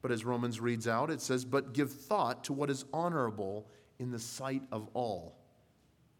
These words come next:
Isn't that just like the Lord?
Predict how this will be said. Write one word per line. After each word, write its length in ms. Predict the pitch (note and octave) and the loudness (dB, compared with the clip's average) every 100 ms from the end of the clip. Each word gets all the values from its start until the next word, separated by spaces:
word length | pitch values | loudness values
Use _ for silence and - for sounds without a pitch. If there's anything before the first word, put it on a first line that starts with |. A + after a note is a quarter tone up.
| _ _ _ _ _ _ _ _ | _ _ _ _ _ _ _ _
Isn't 100 | E3 | -2
that 140 | G#3+ - - - - _ _ _ _ _ _ A#2 A2 | -2 -2 -10 -20 -20 _ _ _ _ _ _ -16 -4
just 380 | A2+ C#3 - | 0 0 -2
like 320 | A#2+ A#2+ B2+ B2+ - - - _ _ _ | -4 -2 -2 -4 -16 -20 -20 _ _ _
the 60 | |
Lord? 380 | A2+ G2 G#2 A#2+ | -6 -4 -4 -6